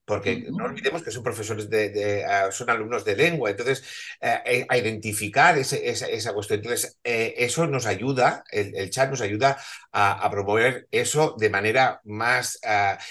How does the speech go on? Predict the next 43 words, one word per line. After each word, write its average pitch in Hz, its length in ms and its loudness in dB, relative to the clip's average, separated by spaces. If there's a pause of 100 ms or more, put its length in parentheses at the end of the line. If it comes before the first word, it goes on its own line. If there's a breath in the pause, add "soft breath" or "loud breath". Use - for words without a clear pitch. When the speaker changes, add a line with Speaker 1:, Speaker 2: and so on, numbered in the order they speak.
Speaker 1:
y 120 80 -6
esa 123 140 0
reflexión, 131 500 0 (440 loud breath)
ah, 101 380 4
Speaker 2:
Ujú. - 120 -16 (160)
Speaker 1:
metalingüística, 107 920 0
incluso 117 400 -4
metacognitiva, 95 840 -2
¿no? 151 120 0
De, 104 300 0
de 95 160 -2
cómo, 117 560 0
de 104 160 4
da-, 120 160 2
de 107 160 -2
darle 127 260 4
sugerencias 135 600 0
de 156 120 0
cómo 147 220 -2
puedo 131 260 0
mejorar 117 560 0 (220 loud breath)
en 110 180 -4
algún 104 300 -2
aspecto 123 680 0
o 113 120 2
cómo 135 260 -2
puedo, 120 440 0 (260 loud breath)
ah, 110 120 4
trabajar 110 340 -2
unos 117 180 -6
aspectos 135 360 -2
que, - 320 0
que 104 160 4
lo 98 120 0
puedes 117 200 -2
interactuar 117 600 0
y 131 100 -6
te - 120 4
lo 90 100 0
da 110 180 0
también 101 380 -2
el 87 160 -10
chat, 147 340 2